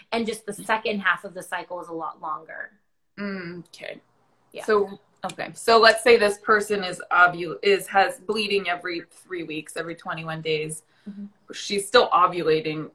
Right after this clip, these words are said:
Speaker 2: days seven to fourteen.
Speaker 1: Yeah.
Speaker 2: So that doesn't matter that much.
Speaker 1: Correct. Correct.
Speaker 2: Okay.
Speaker 1: So again, if you're having sex every two to three days, you should catch that window.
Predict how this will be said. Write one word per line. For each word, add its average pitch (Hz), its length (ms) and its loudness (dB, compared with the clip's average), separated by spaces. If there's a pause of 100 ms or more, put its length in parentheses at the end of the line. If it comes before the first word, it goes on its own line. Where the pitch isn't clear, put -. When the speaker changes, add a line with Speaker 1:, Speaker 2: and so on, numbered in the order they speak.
(140)
Speaker 2:
days - 260 -6
seven 156 560 -6
to - 100 -20
fourteen. 147 1000 -10
Speaker 1:
Yeah. 143 160 -6
Speaker 2:
So 165 260 -6
that 156 320 2
doesn't 156 320 -8
matter 113 360 -10
that - 180 -10
much. - 160 -10
Speaker 1:
Correct. - 400 -6 (180)
Correct. 196 220 2
Speaker 2:
Okay. - 80 -4
Speaker 1:
So 240 160 6
again, 220 240 -2
if 202 100 -16
you're 226 80 -6
having 233 220 -6
sex 220 240 -10
every 240 180 -8
two 240 160 -14
to 220 80 -10
three 214 200 -10
days, 196 280 -4
you 185 60 -18
should 170 200 -14
catch - 260 -14
that 170 140 -8
window. 165 340 -12